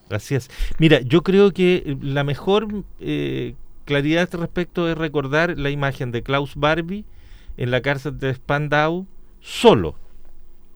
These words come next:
Criminal nazi, solo. Era el único preso. Tenía noventa y ocho años y tenía un dispositivo de personas que lo tenían que cuidar.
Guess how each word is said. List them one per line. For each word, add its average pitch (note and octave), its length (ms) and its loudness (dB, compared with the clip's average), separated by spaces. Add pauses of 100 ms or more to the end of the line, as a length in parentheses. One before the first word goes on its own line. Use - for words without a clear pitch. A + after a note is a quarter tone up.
(140)
Criminal C#3 440 0
nazi, A#3 420 -4 (200)
solo. C3 500 4 (680)
Era E3 160 8
el A3 100 6
único D4+ 360 4
preso. C3 400 -4 (540)
Tenía G#3+ 560 4 (720)
noventa F3 460 4
y G#3+ 100 4
ocho D4 260 2
años G2 340 2 (580)
y D#3 100 4
tenía E3+ 260 4
un G#3+ 80 2
dispositivo F3+ 640 2
de G3+ 100 6
personas F3 340 0
que F#3+ 60 0
lo E3 100 0
tenían F3 240 0
que G#3+ 120 0
cuidar. B3+ 380 6